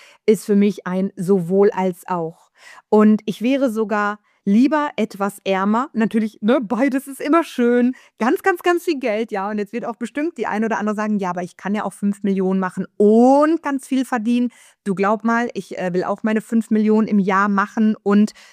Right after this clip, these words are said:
ein weiterhin so entspanntes und gesundes Leben leben, wie ich es tue. Ich bin auch auf dem Weg, aber Achtung eben, letztendlich doch in einem anderen Tempo wie viele andere. Ja,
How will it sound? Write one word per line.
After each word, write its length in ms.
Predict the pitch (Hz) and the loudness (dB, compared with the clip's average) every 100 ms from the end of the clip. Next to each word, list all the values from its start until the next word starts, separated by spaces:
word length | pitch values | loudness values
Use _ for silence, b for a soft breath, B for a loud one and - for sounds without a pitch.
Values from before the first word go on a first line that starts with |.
| B | B
ein 340 | - 196 196 185 | -4 -2 0 -2
weiterhin 460 | 185 208 208 196 | -4 -4 -2 -2
so 140 | 185 202 | -2 -4
entspanntes 500 | 196 - 196 196 - | -6 -6 -6 -6 -8
und 140 | 190 | -8
gesundes 400 | 196 185 196 185 | -6 -4 -4 -4
Leben 240 | 185 196 | -2 0
leben, 360 | 190 190 190 170 | 0 0 -2 -2
wie 120 | 185 | -6
ich 160 | 180 - | -6 -10
es 160 | - | -14
tue. 240 | - 233 349 427 | -6 -4 -4 -4
Ich 220 | 190 - | -10 -4
bin 160 | 196 196 | -2 -2
auch 140 | 180 | -4
auf 200 | - 170 | -6 -4
dem 200 | 190 180 | -2 0
Weg, 280 | 180 247 - - | 2 0 -2 -2
aber 340 | 190 180 226 - | 0 2 0 0
Achtung 400 | 262 - - 185 | -4 -6 -10 -6
eben, 300 | 196 180 220 226 B B | -2 2 2 0 B B
letztendlich 600 | 254 254 - 180 175 - | -2 0 -2 -4 -4 -4
doch 180 | 170 160 | -4 0
in 120 | 226 - | -2 0
einem 300 | 170 180 202 | 0 0 -2
anderen 420 | 175 175 185 208 | -2 -2 0 -2
Tempo 460 | - - 160 - 220 | -2 -4 -4 -2 -2
wie 120 | 190 | -2
viele 400 | 156 - 160 170 | -4 -6 -2 0
andere. 400 | 254 302 208 151 - b b b b | 2 2 2 -2 -10 b b b b
Ja, 220 | 170 208 | 0 2